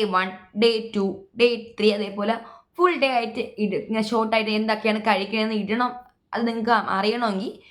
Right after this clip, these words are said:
നിങ്ങളൊരു കമന്റ് ബോക്സിൽ ഇട്ടാൽ മതി. ഒരു ഫുൾ വീഡിയോ ആയിട്ട് ചെയ്യാമോ, എന്നും ഇതേപോലെ ഡെയിലി ചെയ്യാമോ എന്ന് പറഞ്ഞാൽ ഞാനത് ചെയ്യും. അല്ലെങ്കിൽ ഇതേപോലെ നിങ്ങൾ റെഗുലർ ആയിട്ട് ഇതേപോലെ ചെയ്താൽ നിങ്ങൾക്ക് ഇതേപോലെ റിസൾട്ട്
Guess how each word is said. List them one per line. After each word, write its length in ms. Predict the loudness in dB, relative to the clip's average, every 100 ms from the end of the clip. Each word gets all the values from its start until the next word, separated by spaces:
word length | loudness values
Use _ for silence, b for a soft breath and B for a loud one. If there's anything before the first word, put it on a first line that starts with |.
| B B
നിങ്ങളൊരു 280 | 2 2 4
കമന്റ് 280 | 2 2 -2
ബോക്സിൽ 220 | -2 -2
ഇട്ടാൽ 180 | 0 2
മതി. 120 | 2
ഒരു 160 | 0 -2
ഫുൾ 160 | 0 0 0
വീഡിയോ 260 | 0 2
ആയിട്ട് 180 | 2 2 0
ചെയ്യാമോ, 280 | 2 0 0
എന്നും 240 | 0 0
ഇതേപോലെ 340 | 2 0 0 0
ഡെയിലി 260 | 0 0 0
ചെയ്യാമോ 340 | 0 0 0 -2
എന്ന് 120 | -2
പറഞ്ഞാൽ 220 | -2 0 2
ഞാനത് 280 | 2 0 0
ചെയ്യും. 320 | 0 0 -4 B B B B B
അല്ലെങ്കിൽ 420 | 2 2 0 -2 -6 -12 2
ഇതേപോലെ 340 | 4 4 0
നിങ്ങൾ 240 | -2 2 2 2
റെഗുലർ 320 | 0 2 2
ആയിട്ട് 200 | 2 0
ഇതേപോലെ 300 | 0 0 0
ചെയ്താൽ 320 | 0 0 0
നിങ്ങൾക്ക് 320 | 0 -2 0 0
ഇതേപോലെ 340 | 0 0 0
റിസൾട്ട് 400 | 0 -2 0